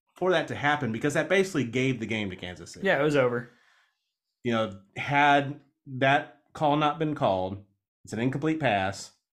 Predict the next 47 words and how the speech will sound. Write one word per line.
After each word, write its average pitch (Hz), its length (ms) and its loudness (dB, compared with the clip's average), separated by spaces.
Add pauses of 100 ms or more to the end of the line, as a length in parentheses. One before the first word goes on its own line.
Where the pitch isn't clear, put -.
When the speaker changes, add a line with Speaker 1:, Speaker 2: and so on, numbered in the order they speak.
(440)
Speaker 1:
They 95 80 -8
kick 127 180 -4
the 147 60 -4
field 110 300 0
goal. 101 340 -6 (320)
Jalen 120 320 0
has 113 380 -2
a - 20 -8
minute 117 200 -2
and 117 100 -2
a 104 40 -2
half 101 480 -4 (180)
to 127 100 -4
go 117 180 2
down 104 220 0
and 95 80 -6
try 98 160 -2
to 98 80 -4
either 87 160 -8
tie 98 240 -4
the 95 80 -8
game 90 260 -8
or 87 80 -10
win 87 160 -10
it. - 100 -20 (360)
Now, 127 420 2
does 147 180 0
the 143 120 2
whole, 185 440 2
does 135 180 -2
the 143 100 2
whole 190 180 2
game 160 640 2 (420)
fall 147 220 6
on 135 160 2
that 127 180 2
one 131 200 2
play? 135 440 0 (480)
No, 165 320 2 (180)
the 117 140 0
Eagles 151 240 2
should 123 80 -4
have 117 80 -4
stopped 123 280 0
them 117 280 0
much 131 220 0
earlier. 113 360 -2